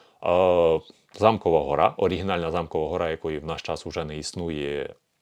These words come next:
вона перетворилась на камень-, каменоломню, каменярню, а, де добували камінь для того, щоб будувати великі маєтки на правому березі річки. І, власне, взагалі такий цей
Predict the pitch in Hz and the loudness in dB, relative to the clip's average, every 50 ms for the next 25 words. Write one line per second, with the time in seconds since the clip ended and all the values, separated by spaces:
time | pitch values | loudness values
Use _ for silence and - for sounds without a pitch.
0 | _ _ _ - 85 80 76 - - - - - - 90 87 80 76 71 - - | _ _ _ -8 -8 -8 -6 -6 -6 -8 -6 -4 -2 0 0 0 0 -2 -6 -10
1 | 85 76 - - - 78 76 76 76 78 80 82 85 - - 82 78 76 73 76 | -12 -12 -10 -10 -10 -8 -8 -8 -10 -10 -10 -12 -12 -10 -8 -8 -8 -8 -8 -6
2 | 76 78 92 120 135 127 120 107 - - 78 73 71 76 90 113 120 123 123 123 | -2 0 0 0 0 -2 -8 -10 -12 -14 -14 -12 -8 -4 -2 0 0 -2 -4 -8
3 | 123 120 _ _ _ - - - - - - _ _ - 78 78 78 78 78 78 | -10 -12 _ _ _ -20 -20 -20 -20 -20 -20 _ _ -6 -4 -2 -2 -2 -2 0
4 | 85 87 82 80 78 82 78 85 82 85 87 82 78 76 - 90 87 82 80 78 | 0 0 0 2 0 -2 0 0 2 2 4 2 2 0 0 0 0 0 -2 -6
5 | 78 76 80 - - 82 78 - 85 82 78 80 78 82 80 82 78 - - - | -8 -8 -6 -4 -4 -4 -4 -4 -6 -4 -4 0 0 2 4 4 2 2 -2 -2
6 | 78 76 76 73 71 76 78 80 82 82 80 82 80 80 82 76 - - 78 73 | -2 -2 -2 -2 -4 -4 -6 -8 -8 -4 -2 0 0 0 -2 -6 -6 -8 -8 -6
7 | 71 71 73 73 - - 78 85 85 82 85 80 - - - 76 76 78 78 76 | -6 -8 -10 -12 -12 -10 -8 -6 -4 -4 -4 -6 -6 -8 -14 -12 -10 -10 -10 -8
8 | - 82 80 80 78 76 76 78 76 71 78 78 78 80 78 73 120 147 156 - | -6 -6 -6 -6 -6 -6 -4 -4 -4 -4 -6 -8 -8 -8 -6 -4 -4 -4 -4 -6
9 | - - 156 156 - _ _ _ _ _ _ - - _ _ _ _ _ _ _ | -8 -6 -6 -6 -8 _ _ _ _ _ _ -20 -20 _ _ _ _ _ _ _
10 | _ _ _ - - 143 160 175 175 165 143 139 147 160 - - 135 131 135 127 | _ _ _ -6 -2 0 2 2 2 2 2 2 2 2 0 -2 -2 -2 0 0
11 | 123 120 113 104 95 92 104 92 87 107 135 147 135 107 82 - - - 80 78 | 0 0 -2 -2 -2 -4 -4 -4 -2 0 0 2 0 0 -2 -6 -12 -10 -8 -8
12 | 76 - 76 71 76 | -8 -6 -8 -8 -8